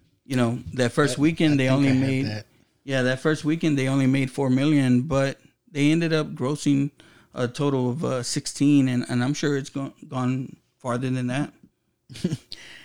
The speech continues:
Speaker 2: Yeah, that's pretty sad. Well, you know, nineteen eighty-nine,
Speaker 1: Yeah.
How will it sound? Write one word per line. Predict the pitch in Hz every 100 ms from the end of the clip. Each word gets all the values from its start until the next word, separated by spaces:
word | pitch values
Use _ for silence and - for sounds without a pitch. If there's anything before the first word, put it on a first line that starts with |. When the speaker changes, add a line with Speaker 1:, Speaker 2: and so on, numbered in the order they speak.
| - _
Speaker 2:
Yeah, | 110 104
that's | 110 -
pretty | 113
sad. | 104 - 101 98 - _ _ _ _ _ -
Well, | 156 156 143 - _
you | 135
know, | 131 123 120 - -
nineteen | 135 139 131 139
eighty-nine, | 135 135 135 135 135 127 _
Speaker 1:
Yeah. | 135 113